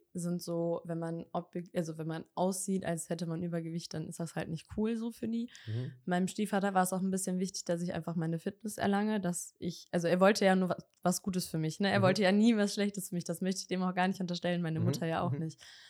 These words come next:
Speaker 1: Aber es war eigentlich wirklich oftmals vom Rest der Familie auch einfach objektiv und dann hab ich halt gemerkt, „Okay, du nimmst ab.“ Und Leute werten das als positiv. Und dann hab ich einfach weitergemacht. Und irgendwann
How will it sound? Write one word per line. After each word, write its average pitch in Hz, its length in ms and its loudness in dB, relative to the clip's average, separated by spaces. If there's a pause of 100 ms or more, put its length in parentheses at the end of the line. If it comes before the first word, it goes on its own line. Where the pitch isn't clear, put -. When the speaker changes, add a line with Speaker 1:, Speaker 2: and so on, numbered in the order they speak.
(420)
Speaker 1:
Aber 175 180 -2
es 170 100 -4
war 170 100 4
eigentlich 180 380 0
wirklich 175 460 -6 (500)
oftmals 180 440 0
vom 170 160 -2
Rest 170 200 2
der 170 60 -4
Familie 160 360 -2
auch 165 60 0
einfach 165 220 0
objektiv 185 640 -2 (120)
und 170 120 0
dann 165 180 0
hab 175 100 0
ich 180 160 -2
halt 170 160 0
gemerkt, 170 320 -2
„Okay, 170 200 -4
du 170 100 -4
nimmst 165 340 -4
ab.“ 180 240 0 (800)
Und 175 300 0
Leute 185 320 4
werten 180 220 4
das 170 180 0
als 165 140 -2
positiv. 233 640 0 (600)
Und 185 80 -2
dann 180 120 2
hab 185 80 4
ich 196 80 0
einfach 196 220 -2
weitergemacht. 165 840 4
Und 165 340 -4
irgendwann 190 600 4